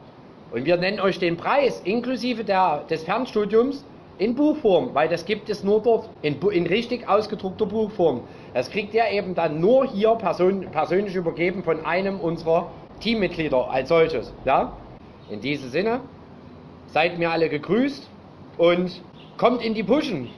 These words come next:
Ja? Entwickelt euch, entwickelt euren Willen und ja, gebt nie auf, kämpft, bleibt stark, überdenkt immer wieder eure Entscheidungen und wisset,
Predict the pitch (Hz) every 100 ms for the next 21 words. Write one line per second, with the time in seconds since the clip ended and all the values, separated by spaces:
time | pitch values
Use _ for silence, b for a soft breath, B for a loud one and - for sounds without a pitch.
0 | - - 143 208 240 - - 156 180 202
1 | 277 254 202 226 247 247 - - - -
2 | - 147 170 - - 196 208 185 165 233
3 | 285 285 247 - - - 160 180 196 185
4 | - - - - - - 240 180 - -
5 | 190 240 240 196 208 202 180 254 302 -
6 | - - - - - - 208 247 294 -
7 | - - - - - - - - 165 240
8 | 240 - 226 233 240 - - - 180 180
9 | 190 208 269 - 226 240 233 226 220 196
10 | 202 185 180 156 185 254 254 247 240 277
11 | - - - - - 180 175 240 262 254
12 | 254